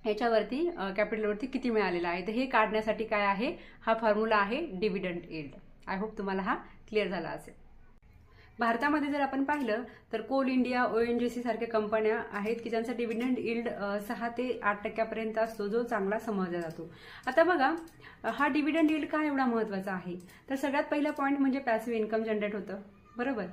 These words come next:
त्यानंतर, अ, रिइन्व्हेस्टमेंट केल्याने कंपाऊंडिंग वाढते. म्हणजे बरेच लोक काय करतात की तुमच्या बँक अकाउंटला जो डिव्हिडंड जमा होतो तो वेगळ्या ठिकाणी खर्च न करता परत त्याच कंपनीचे शेअर्स खरेदी करतात आणि तिथे काय होते, कंपाऊंडिंग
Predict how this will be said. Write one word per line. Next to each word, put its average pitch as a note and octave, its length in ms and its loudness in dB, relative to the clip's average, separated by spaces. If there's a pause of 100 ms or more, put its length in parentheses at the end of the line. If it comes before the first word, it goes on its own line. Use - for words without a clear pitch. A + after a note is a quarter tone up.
(380)
त्यानंतर, C#4+ 460 4
अ, A3 260 2
रिइन्व्हेस्टमेंट C4+ 680 2
केल्याने A#3+ 280 0
कंपाऊंडिंग A3 500 2
वाढते. G3 320 0
म्हणजे A3 200 0
बरेच C4 280 0
लोक C4 140 -4
काय C4+ 180 2
करतात G#3 280 -2
की - 140 -10
तुमच्या A#3 220 -2
बँक A3 260 2
अकाउंटला C#4 380 0
जो C#4+ 120 -2
डिव्हिडंड A#3 360 0
जमा A#3 200 -2
होतो G#3+ 300 -4
तो A#3+ 160 -2
वेगळ्या A#3+ 260 2
ठिकाणी C4 380 -2
खर्च B3 200 -2
न B3+ 160 0
करता G#3 300 0
परत A3+ 240 0
त्याच C#4+ 260 -8
कंपनीचे A3 460 -2
शेअर्स A3 320 -4
खरेदी A3 240 0
करतात F#3+ 360 -4 (440)
आणि G#3 120 2
तिथे A3 160 2
काय A3 140 2
होते, G#3 220 2
कंपाऊंडिंग G3+ 540 0